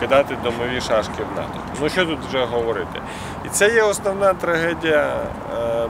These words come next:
міністра внутрішніх справ. Роблячи окремі добрі кроки, він зберігає фундамент старої, е,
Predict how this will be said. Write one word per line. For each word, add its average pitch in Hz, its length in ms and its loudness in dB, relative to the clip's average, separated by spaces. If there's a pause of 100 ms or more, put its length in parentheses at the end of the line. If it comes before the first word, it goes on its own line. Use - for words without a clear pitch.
(100)
міністра 139 460 -2
внутрішніх 127 600 -6
справ. 113 360 2 (580)
Роблячи 170 840 2 (200)
окремі 165 760 0
добрі 143 460 2 (100)
кроки, 175 520 2 (680)
він 165 180 0
зберігає 147 840 4 (120)
фундамент 147 600 4 (160)
старої, 139 640 2
е, 110 60 0